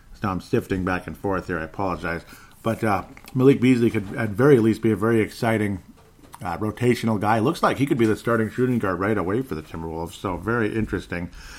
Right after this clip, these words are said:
Uh, is it Juancho or Juan Herman Gomez? Interesting power forward with some strength and some energy, some toughness.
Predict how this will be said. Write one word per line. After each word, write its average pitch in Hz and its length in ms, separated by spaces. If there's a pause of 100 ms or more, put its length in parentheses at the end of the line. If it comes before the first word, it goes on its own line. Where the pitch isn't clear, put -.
(240)
Uh, 95 340 (1200)
is 117 120
it 104 100
Juancho 120 460
or 107 200
Juan 104 500 (460)
Herman 120 320
Gomez? 110 560
Interesting 117 560
power 113 240
forward 113 300
with 104 120
some 92 140
strength 113 360
and 104 120
some 98 120
energy, 101 300
some 92 180
toughness. 104 520